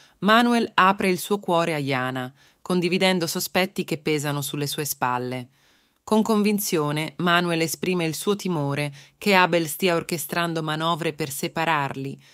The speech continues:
sostenendo che dietro le azioni di Abel ci sia uno scopo nascosto. Queste rivelazioni lasciano Jana senza parole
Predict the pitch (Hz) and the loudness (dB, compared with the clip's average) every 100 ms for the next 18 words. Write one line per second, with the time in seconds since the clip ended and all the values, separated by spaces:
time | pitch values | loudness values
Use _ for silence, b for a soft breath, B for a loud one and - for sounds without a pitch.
0 | b b - 202 - 202 190 190 175 165 | b b 0 0 2 2 2 2 0 -2
1 | 170 175 202 214 185 170 - 190 185 165 | 0 0 2 0 0 -2 -2 -2 -2 -2
2 | 160 160 160 151 143 - - 180 - - | -2 0 0 0 -2 -4 -2 -4 -6 -6
3 | - 185 175 175 - 196 190 175 165 147 | 0 2 2 -2 0 -2 -2 -4 -6 -8
4 | - 143 139 - - 135 139 b b b | -8 -8 -6 -8 -8 -10 -10 b b b
5 | b - 214 214 185 170 165 165 - - | b 0 0 2 0 2 0 0 -2 -2
6 | 190 180 156 165 160 180 165 156 160 156 | 0 0 0 0 0 -2 -2 -2 0 -2
7 | 151 175 160 170 160 151 147 135 135 135 | -4 -4 -6 -6 -4 -2 -2 -2 -4 -8